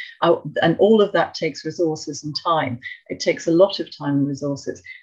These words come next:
whereas hate crime is relatively, a relatively simple crime. And as I said earlier, there's a very high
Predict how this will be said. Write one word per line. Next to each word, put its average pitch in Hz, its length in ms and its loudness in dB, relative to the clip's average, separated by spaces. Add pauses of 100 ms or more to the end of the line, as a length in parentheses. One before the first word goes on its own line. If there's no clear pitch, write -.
whereas 160 280 4
hate 190 280 2
crime 151 300 0
is 135 120 -6
relatively, 151 800 -4
a 151 60 -6
relatively 156 440 0
simple 190 360 -4
crime. 139 280 -2
And 151 80 0
as 160 140 -4
I - 80 -2
said 156 260 -6
earlier, 160 320 -2
there's 147 200 -10
a - 80 -20
very 151 180 0
high 151 180 -6